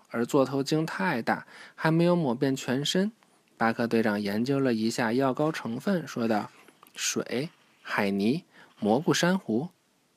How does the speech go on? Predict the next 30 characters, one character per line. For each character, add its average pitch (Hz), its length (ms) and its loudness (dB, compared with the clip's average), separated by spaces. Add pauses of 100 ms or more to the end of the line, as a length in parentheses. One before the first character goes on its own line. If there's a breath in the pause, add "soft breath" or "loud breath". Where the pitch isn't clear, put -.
”“蘑 160 140 6
菇 247 80 4
珊 320 240 4
瑚？” 170 380 4 (360)
呱 113 100 -4
唧 107 300 0
大 123 240 -2
叫 107 240 2
道 101 220 -2 (320 loud breath)
：“当 170 200 4
我 165 60 4
还 165 200 2
是 175 120 2
一 185 120 4
个 202 80 2
海 110 280 -2
盗 226 280 4
的 165 100 4
时 131 180 0
候， 127 280 0 (240 loud breath)
我 123 100 2
就 135 160 6
用 135 240 4
过 123 160 4
蘑 113 240 4
菇 123 140 0
珊 131 260 0
瑚 127 180 -2
防 110 300 -2
晒。 139 300 0